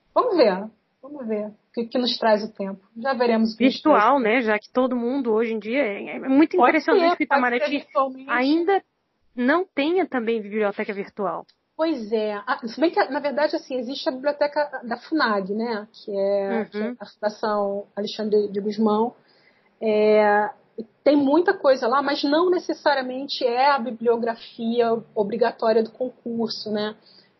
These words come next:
Speaker 1: Porque, o que é uma pena, de fato, acho que a gente podia democratizar isso de alguma forma. Mas aí tem uma série de questões legais também que tem que olhar, porque, por exemplo, quando você, é, disponibiliza virtualmente um livro da bibliografia,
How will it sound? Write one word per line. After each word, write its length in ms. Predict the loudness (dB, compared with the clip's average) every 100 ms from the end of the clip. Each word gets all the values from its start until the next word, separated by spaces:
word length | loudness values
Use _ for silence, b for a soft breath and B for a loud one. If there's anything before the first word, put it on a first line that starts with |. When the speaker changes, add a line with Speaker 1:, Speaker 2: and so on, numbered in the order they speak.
| _
Speaker 1:
Porque, 640 | -8 -8 -6 0 4 6 8 6 4 0 -6 -8
o 100 | -6
que 100 | 0
é 60 | 2
uma 80 | 2
pena, 380 | 0 0 0
de 140 | -4 -2
fato, 240 | -2 0
acho 120 | -2 -4
que 80 |
a 40 | -6
gente 200 | -6 -8
podia 420 | -6 -4 2 4
democratizar 1300 | 4 4 2 -2 -6 -8 -2 0 0 -2 -2 -4 -10 -12
isso 240 | -10 -8 -2
de 80 | 0
alguma 220 | 0 -2
forma. 200 | 0 0
Mas 140 | 2
aí 140 | 2 2
tem 140 | 4
uma 140 | 4 2
série 280 | 2 2 2
de 100 | 0
questões 380 | -4 -2 -4 -2
legais 400 | -2 -2 -4 -4
também 200 | -6 -6
que 60 |
tem 120 | -8 -6
que 100 | -2
olhar, 460 | 2 4 4 0 B B
porque, 160 | B 0
por 120 | 4
exemplo, 240 | 2 2 -4
quando 220 | -6 -4
você, 580 | -4 -4 0 2 2 -2 _ _ _ -10
é, 480 | -4 0 2 2 2
disponibiliza 760 | -2 0 0 0 -2 -2 0
virtualmente 800 | -2 -2 -2 -2 -2 -4 -6 -8
um 140 | -8 -6
livro 240 | -6 -6
da 100 | -4
bibliografia, 1000 | -4 0 0 2 -4 -6 -6 -4 0 -2